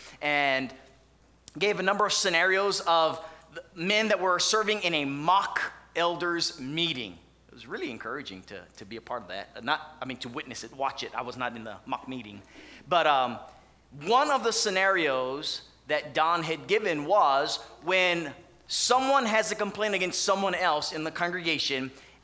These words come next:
and they go to the elders. You know? So we're talking about how do we handle in these situations, because sometimes when we don't like what we see, we complain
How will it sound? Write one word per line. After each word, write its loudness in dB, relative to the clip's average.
and -2
they 2
go 0
to -6
the 0
elders. -2
You -10
know? -2
So 0
we're -2
talking 2
about 2
how 0
do 0
we -2
handle 2
in 0
these -2
situations, 0
because -4
sometimes 2
when 2
we 4
don't 4
like 4
what 2
we -4
see, -2
we -4
complain -2